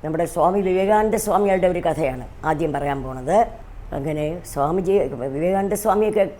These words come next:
കേൾക്കാത്തവരാരും കാണൂലല്ലോ. ശ്രീരാമകൃഷ്ണ പരമഹംസൻ്റെ ഏറ്റവും വാത്സല്യ ശിഷ്യനാണ് വിവേകാനന്ദ സ്വാമികൾ. അദ്ദേഹത്തിന് കേവലം അഞ്ച് വയസ്സ് പ്രായമുള്ളപ്പം അദ്ദേഹത്തിന് സ്കൂളിൽ അയച്ചു.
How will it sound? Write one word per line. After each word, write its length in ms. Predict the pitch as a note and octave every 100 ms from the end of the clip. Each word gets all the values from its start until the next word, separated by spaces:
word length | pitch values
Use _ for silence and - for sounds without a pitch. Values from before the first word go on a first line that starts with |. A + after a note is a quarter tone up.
| -
കേൾക്കാത്തവരാരും 720 | G3+ G#3 G#3+ A3 G#3+ G#3+ A3+ G#3+
കാണൂലല്ലോ. 520 | A3 A3+ A3 G#3+ G#3+ - - - -
ശ്രീരാമകൃഷ്ണ 680 | - F3+ F3+ F#3+ F3 - F#3
പരമഹംസൻ്റെ 680 | F3 F3+ F3 F#3 F#3 F#3+ G3 G#3+ A3 - - -
ഏറ്റവും 480 | - F#3+ G#3 A#3+ B3+
വാത്സല്യ 440 | A3+ F#3+ G#3 G3+ G3
ശിഷ്യനാണ് 540 | F3 - G3 F#3 F3+ F#3 G#3+ G3+ - - - - - - - - - - - - - - -
വിവേകാനന്ദ 480 | D#3+ E3+ E3 D#3+ C#3+ D3
സ്വാമികൾ. 360 | D#3+ C#3 C3+ C3 - D#3
അദ്ദേഹത്തിന് 460 | C#3 E3+ D#3+ E3+ E3+ - - F3
കേവലം 280 | F3 F3 E3
അഞ്ച് 320 | E3+ G#3 A3 G#3+
വയസ്സ് 260 | F3 - G#3
പ്രായമുള്ളപ്പം 760 | D#3+ C#3 E3 D#3+ C3+ C3+ B2 G2+ - - - - - - - - D3
അദ്ദേഹത്തിന് 560 | D#3 D#3 D3+ D3+ D#3 -
സ്കൂളിൽ 380 | - G#3 F#3+ E3+
അയച്ചു. 300 | E3 D3 F3